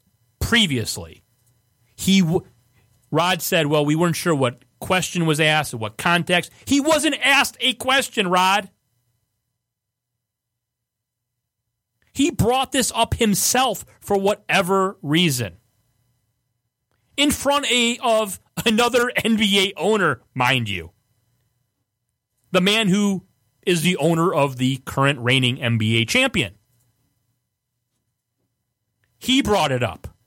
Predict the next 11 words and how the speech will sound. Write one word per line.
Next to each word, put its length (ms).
And 120
he 100
wasn't 320
talking 440
about 400
anybody 600
else's 360
free 260
throw 260
shooting 300
problems. 640